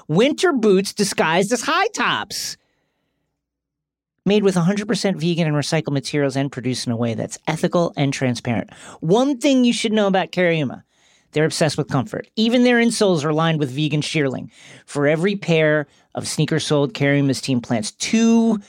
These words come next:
trees. One, two, tre-, count 'em, two trees in the Brazilian rainforest. Cariuma ships all their sneakers free and fast in the U S A and offers worldwide shipping and sixty-day free returns.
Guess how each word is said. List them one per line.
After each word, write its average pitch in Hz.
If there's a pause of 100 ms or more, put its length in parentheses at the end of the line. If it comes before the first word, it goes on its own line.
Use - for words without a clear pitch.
(140)
trees. 190
One, 214
two, 226
tre-, 226
count 285
'em, 147
two 277
trees 285
in 233
the 220
Brazilian 226
rainforest. 220 (500)
Cariuma 160
ships -
all 147
their 151
sneakers 147
free 160
and 151
fast 151
in 147
the 139
U 143
S 139
A -
and 147
offers 127
worldwide 135
shipping 131
and 110
sixty-day 139
free 120
returns. -